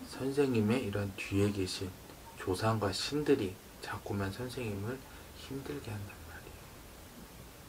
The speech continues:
차라리 내가 어디 뭐 티비에 나오는 것처럼 뭐 이런 유튜브에 나오는 것처럼 그렇게 막 무병을 심하게 알아. 그러면 오히려 더 알겠지만 또 그거는 아니에요. 왜냐? 선생님이 살아오면서 내 정신력이 강해졌기 때문에,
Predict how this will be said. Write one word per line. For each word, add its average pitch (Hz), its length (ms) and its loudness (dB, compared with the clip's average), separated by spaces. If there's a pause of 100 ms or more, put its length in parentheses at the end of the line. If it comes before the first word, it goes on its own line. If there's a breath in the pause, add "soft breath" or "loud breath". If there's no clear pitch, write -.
(360)
차라리 160 420 10
내가 110 240 6
어디 95 220 8
뭐 95 160 2
티비에 143 380 4
나오는 92 380 4
것처럼 92 420 0
뭐 92 80 2
이런 92 220 2
유튜브에 95 420 2
나오는 87 320 -4
것처럼 92 340 -2
그렇게 95 220 -4
막 95 180 -2
무병을 95 380 4
심하게 117 440 0
알아. 92 360 -4 (680 loud breath)
그러면 107 320 12
오히려 98 280 10
더 85 120 2
알겠지만 90 640 -2
또 - 100 -6
그거는 104 460 2
아니에요. 85 460 -4
왜냐? 107 280 0 (360 loud breath)
선생님이 151 560 8
살아오면서 107 760 6
내 98 100 6
정신력이 104 580 0
강해졌기 - 580 -4
때문에, - 280 -8